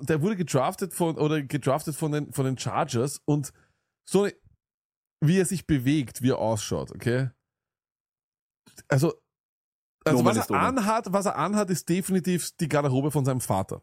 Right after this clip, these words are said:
Speaker 1: Und der war auch schon in der N F L. Das ist definitiv genau dasselbe. Das ist einfach so ein Ding, wo die Mama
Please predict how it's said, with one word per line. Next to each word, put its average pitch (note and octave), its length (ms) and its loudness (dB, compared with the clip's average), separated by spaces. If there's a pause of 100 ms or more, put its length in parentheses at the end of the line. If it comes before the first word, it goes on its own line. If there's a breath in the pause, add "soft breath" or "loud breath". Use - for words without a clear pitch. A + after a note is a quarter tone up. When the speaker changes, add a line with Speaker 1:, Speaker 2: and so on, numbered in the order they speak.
Speaker 1:
Und A#2+ 180 -2
der C#3+ 100 2
war C#3 80 0
auch C3 180 0
schon - 140 -4
in C3+ 60 -2
der B2 80 -2
N B2+ 60 -2
F B2+ 60 -4
L. B2+ 100 0
Das D3 140 -2
ist C#3+ 160 -8
definitiv E3+ 440 0
genau B2+ 440 2
dasselbe. C3 580 0 (480 soft breath)
Das D3 200 2
ist D#3+ 120 2
einfach D#3+ 220 0
so E3+ 120 0
ein D#3 120 0
Ding, G3 220 0
wo E3 40 2
die D3+ 80 2
Mama F#3 560 0